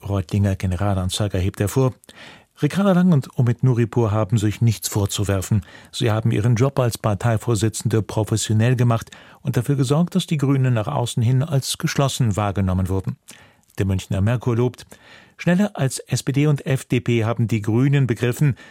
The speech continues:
dass das Urteil der Wähler im Osten ein unmissverständlicher demokratischer Imperativ war. Der lautete: Abtreten, und zwar schnell.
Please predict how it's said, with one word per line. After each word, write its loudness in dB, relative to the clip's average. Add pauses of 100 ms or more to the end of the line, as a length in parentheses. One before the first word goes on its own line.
(180)
dass -2
das -2
Urteil 0
der 0
Wähler 0
im -2
Osten -2
ein 0
unmissverständlicher 0
demokratischer -4
Imperativ -4
war. 0 (340)
Der -2
lautete: -2 (180)
Abtreten, -2 (300)
und -2
zwar -4
schnell. 0